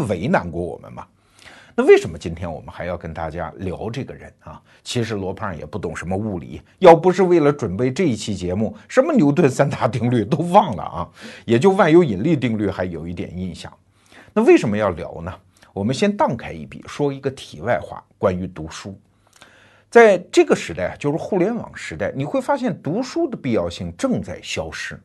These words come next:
因为互联网简直就是一部大的百科全书嘛，一搜即得，什么知识都有啊。而我们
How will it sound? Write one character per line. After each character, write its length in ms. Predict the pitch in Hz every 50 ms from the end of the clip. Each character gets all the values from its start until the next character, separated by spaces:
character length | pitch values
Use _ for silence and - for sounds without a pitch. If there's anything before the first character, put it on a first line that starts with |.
| _ _ - - -
因 100 | - 240
为 140 | 269 294 277 - -
互 200 | - - 311 294
联 180 | 254 277 302
网 260 | 285 185 - 95 110 113
简 300 | - - 127 - - -
直 220 | - - 92 120 151
就 160 | - 220 175
是 140 | - 101 82
一 100 | 76 82
部 180 | 78 95 85 80
大 200 | - - - -
的 100 | - -
百 160 | - - -
科 140 | - - 85
全 220 | 82 - - 78
书 180 | 78 - 104 90
嘛， 160 | 82 82 - - _ _ _ -
一 220 | 226 254 262 202
搜 340 | - - - 151 123 117 107
即 180 | 98 - 104
得， 220 | 82 - - 73 -
什 180 | - - - - -
么 180 | 101 127 196
知 160 | 220 - 120
识 160 | 92 - - 80
都 200 | - 85 82 78
有 120 | 80 85 - _ _
啊。 180 | - 90 87 - _ _ - - - - -
而 160 | - 113 143
我 180 | 151 131 107 92
们 160 | 92 98 110